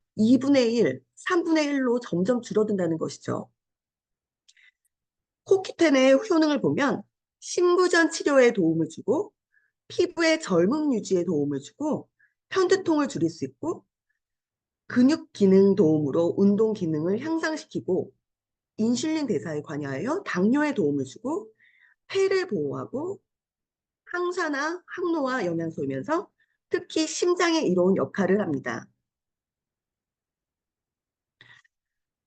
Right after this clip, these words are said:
사포닌의 효능은, 사포닌은 다들 아시는 바와 같이 인삼과 홍삼의 가장 중요한 성분 중 하나인데요.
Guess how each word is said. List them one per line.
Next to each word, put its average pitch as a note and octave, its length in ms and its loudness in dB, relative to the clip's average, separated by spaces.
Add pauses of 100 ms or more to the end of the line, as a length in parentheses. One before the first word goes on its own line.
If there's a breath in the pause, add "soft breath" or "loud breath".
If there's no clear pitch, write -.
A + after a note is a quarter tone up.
사포닌의 D#4+ 680 0
효능은, C4+ 480 2 (960)
사포닌은 C#4+ 600 4
다들 C4+ 280 0
아시는 A3+ 540 0
바와 D3+ 440 0
같이 A3 460 -12
인삼과 C#4 500 2
홍삼의 D#4 720 -2
가장 C#4+ 420 0
중요한 E3+ 320 -2
성분 C4+ 340 -4
중 A#3+ 140 -6
하나인데요. A3 720 -2